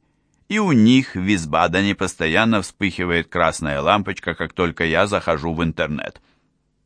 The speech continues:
Чего стоит один только список моих поисковых запросов?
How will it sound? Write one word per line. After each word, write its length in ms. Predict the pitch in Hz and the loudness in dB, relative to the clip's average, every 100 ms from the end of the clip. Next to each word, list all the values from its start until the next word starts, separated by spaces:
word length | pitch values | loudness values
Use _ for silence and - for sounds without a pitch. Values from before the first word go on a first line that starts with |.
| _ _ - | _ _ -4
Чего 380 | 104 101 185 | 0 4 4
стоит 500 | 196 - 196 180 156 - _ - - | 2 -2 2 2 0 -8 _ -20 -6
один 360 | - 101 147 170 | -2 0 0 0
только 440 | 165 151 139 143 - | 0 0 2 2 0
список 600 | - - 180 151 117 82 | -8 -4 -2 0 -2 0
моих 300 | 98 101 - | 0 0 -2
поисковых 640 | 95 85 - 95 90 85 | -2 -2 -2 -2 0 -2
запросов? 720 | 82 76 71 71 - 117 | -4 -4 -6 -6 -6 -10